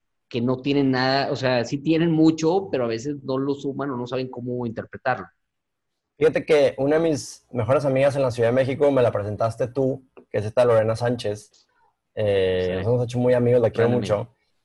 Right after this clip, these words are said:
Speaker 2: Y me invitó a ser mentor desde el año pasado en un programa que se llama Founder Institute. Y en Founder Institute es una especie de aceleradora,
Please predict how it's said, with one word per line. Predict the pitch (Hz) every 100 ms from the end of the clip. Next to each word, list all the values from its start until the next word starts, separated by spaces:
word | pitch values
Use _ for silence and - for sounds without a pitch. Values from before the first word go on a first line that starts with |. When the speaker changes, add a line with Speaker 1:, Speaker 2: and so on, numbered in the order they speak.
| _ _
Speaker 2:
Y | 147
me | 143
invitó | 143 143 - 156
a | 160 165
ser | - 151 151 147 -
mentor | 151 143 147 139
desde | 131 113 113
el | 113
año | 123 117
pasado | 139 131 123 120 120 -
en | 113 107 104 107
un | 110 110
programa | - 113 110 120
que |
se | 110
llama | 107 110
Founder | 104 104 104 107 113
Institute. | 165 - - 90 -
Y |
en | 104
Founder | 113 123 143
Institute | 151 151 143 147
es | 127 135
una |
especie | 131 135 -
de | 135
aceleradora, | 127 120 110 120 147 131 131